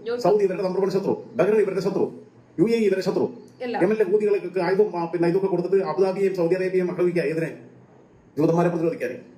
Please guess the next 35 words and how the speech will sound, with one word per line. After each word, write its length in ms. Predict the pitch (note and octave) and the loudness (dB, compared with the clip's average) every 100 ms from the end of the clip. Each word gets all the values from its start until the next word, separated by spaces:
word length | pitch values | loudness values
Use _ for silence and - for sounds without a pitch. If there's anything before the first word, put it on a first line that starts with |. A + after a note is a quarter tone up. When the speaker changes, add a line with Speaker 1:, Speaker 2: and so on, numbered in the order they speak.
| - - - - - - _ - - - | -20 -20 -20 -20 -20 -20 _ -20 -20 -10
Speaker 2:
സുന്നി 280 | - G3 C4+ | 0 2 2
മുസ്ലിങ്ങളെ 440 | B3+ - A3+ A3 | 0 0 2 4
വംശഹത്യക്ക് 460 | A3+ G3 G#3+ G#3+ G#3 | 4 2 4 4 4
ഇരയാക്കുക 280 | G3 F#3+ G3+ | 2 2 0
എന്നുള്ള 260 | G3 G3 | 2 2
ഒറ്റ 120 | F3+ G#3 | 2 0
ലക്ഷ്യത്തിലാണ് 420 | G3 G#3 G3 F#3+ | 2 0 2 2
ആയത്തുള്ള 260 | F#3 F#3 | 0 2
ഖമീനി 200 | F#3 F#3 | 4 4
പോയിക്കൊണ്ടിരിക്കുന്നത്. 600 | F#3 F3+ F3+ D3+ A#2 - - - - - - - - - | 2 2 0 -2 -6 -8 -12 -20 -20 -20 -20 -20 -20 -2
ഈജിപ്തിൽ 320 | - G#3+ B3 A3 | 2 2 2 2
കയറി 140 | G3+ | 2
കളിക്കാൻ 240 | F#3 F#3 | 2 0
കുറെ 120 | F#3 F3+ | 2 2
നോക്കി. 280 | D#3 - - - - - - - _ _ - | 0 -2 -14 -20 -20 -20 -20 -20 _ _ -2
ഈജിപ്തും 320 | F3+ G#3+ A3+ G#3 | 0 2 0 0
ബഹ്റൈനും 460 | F3 G3+ G3+ E3 | 2 2 2 0
ഈ 60 | D3+ | -6
പിന്നെ 340 | D3 D#3 D3 | -2 0 0
സൗദി 220 | C3+ D#3 G3 | 0 2 2
അറേബ്യയും 720 | G3 F#3+ F3+ C3 - - - | 2 2 0 -2 -8 -14 -2
ഇവരും. 340 | D#3 - - - - | 2 2 0 -16 -12
Speaker 1:
ഇത് 180 | E4 | -6
എവിടെ 500 | F4+ E4 D4 E4 F4 F4 | -4 -2 -4 0 -2 -2
തുടങ്ങിയതാണെന്ന് 560 | C4+ B3 A#3 G#3 G#3 | -4 -4 -6 -6 -8
അറിയാമോ? 260 | G3+ G3+ A3+ | -10 -10 -10
പ്രവാചകനിൽ 1080 | B3 D4 D4 E4+ F4+ F#4 F4+ F4+ F4+ F4 D#4+ | -8 -8 -4 0 0 0 -2 -4 -2 -4 -4
തുടങ്ങിയതാണ്. 680 | C#4+ A#3+ A3 G#3 F#3+ D#3+ D3+ | -6 -6 -8 -10 -12 -14 -18
ഈ 160 | F3 | -14
സുന്നി 540 | B3 B3 A#3+ B3+ D4 D4+ | -14 -12 -12 -6 -4 -4
ഷിയ 500 | D4 C#4 C4 A#3+ B3 | -6 -8 -4 -4 -4
തർക്കം 380 | G#3+ G#3 C4 A#3 | -8 -8 -10 -10
ഇന്നും 260 | G#3+ A#3+ A3+ | -10 -10 -10
ഇന്നലെയും 420 | G#3+ G3+ G3+ G3 | -10 -8 -8 -8
തുടങ്ങിയതല്ല. 680 | F#3+ F3+ F3+ F#3 - - | -12 -12 -14 -14 -20 -20